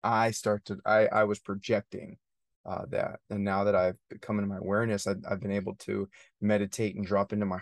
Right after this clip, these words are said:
heart and feel where I'm at. And why does something that she's doing triggering me? Or, or why is something that my son or my kid, my girls, or someone's doing that's triggering me, and being able to articulate that?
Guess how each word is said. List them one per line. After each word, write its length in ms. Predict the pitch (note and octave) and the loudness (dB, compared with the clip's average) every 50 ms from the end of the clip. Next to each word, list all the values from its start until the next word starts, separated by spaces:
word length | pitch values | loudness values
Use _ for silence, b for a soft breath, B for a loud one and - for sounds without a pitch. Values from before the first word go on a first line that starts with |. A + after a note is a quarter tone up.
| - - | -2 0
heart 200 | A2 G#2 G2 G2+ | 2 2 2 0
and 80 | - G2+ | -6 -14
feel 220 | - - A2 G#2+ | -4 0 0 0
where 220 | G2 - F#2+ G2 G2 | 2 0 -2 -2 0
I'm 220 | G2 G#2+ A2+ A2+ | 0 0 2 0
at. 220 | G#2 F#2+ G2 G2 - b b b b b b | 0 -2 -2 -6 -8 b b b b b b
And 220 | - G#2 G#2 G2 G2 | -2 -2 0 2 4
why 280 | G2+ G2+ G#2+ A#2+ B2+ B2+ | 4 4 4 4 2 2
does 200 | B2 A#2 A2 - | 0 0 -2 -2
something 360 | - A2+ G#2 - - A2 A2 | -2 -4 -4 -2 -2 -2 0
that 120 | G#2+ G2+ | 0 -2
she's 300 | - - - A2 G#2+ G2+ | -2 -4 -4 -2 -4 -2
doing 300 | G2 G#2+ G#2+ G2+ G2 G2 | -2 -2 -2 -2 -2 -2
triggering 540 | F#2+ - - A#2+ A#2 A#2+ A#2 A2 G#2 G2 F#2+ G#2 | -4 -2 0 2 2 2 2 0 -2 -4 -6 -8
me? 180 | - - - _ b b b b _ - | -12 -16 -20 _ b b b b _ -4
Or, 100 | G#2 F#2+ | -2 0
or 460 | E2+ E2 G#2+ G#2+ G2+ F#2+ F#2+ F#2+ - - | 0 2 2 4 4 4 2 0 0 -2
why 300 | G2+ G2+ G#2 G#2 G#2 G#2+ | -2 0 2 2 2 2
is 100 | G#2 - | 2 0
something 320 | - G#2 G2+ G#2 G#2+ G#2+ | -2 -4 -2 -2 -2 -2
that 80 | G#2 G2+ | 0 0
my 140 | G#2 G#2 | 0 0
son 360 | G#2 - - A#2+ A#2 A2+ G#2+ G2+ | -2 -2 -2 -2 0 0 0 0
or 60 | G2 | -2
my 160 | G2 G2 G2 | -2 -2 -4
kid, 320 | F#2+ - A#2 A2 - - | -4 -2 -2 -2 -2 -2
my 180 | - G#2 G2 G2 | -4 -4 -4 -2
girls, 460 | G2 F#2+ G#2+ G#2+ G#2+ G2+ G2 F#2+ F#2 | 0 2 4 4 6 4 4 0 -2
or 80 | F#2+ G2 | -6 -6
someone's 460 | - - B2 B2+ C3 B2+ A#2+ G#2 G#2 | -4 -2 0 0 0 0 0 -2 -2
doing 280 | - A2+ A2 A2 G#2+ G#2 | -2 0 0 0 0 -2
that's 160 | - - - | -4 -8 -12
triggering 440 | - - - B2 B2 A#2+ A2+ G#2 G2+ | -14 -4 -2 0 2 2 2 0 0
me, 160 | G2 G2 F#2+ B B B B B | 0 -2 -4 B B B B B
and 80 | - G#2+ | -2 0
being 180 | G#2+ A2 A2 A2 | 2 2 2 2
able 180 | A2 G2+ G2+ | 2 2 2
to 80 | F#2+ - | 0 0
articulate 640 | - G2 G2 - - A2+ G#2 - - F#2 - - - - | -2 -6 -8 -8 -6 -6 -6 -4 -6 -6 -6 -8 -6 -6
that? 180 | - - - | -6 -6 -6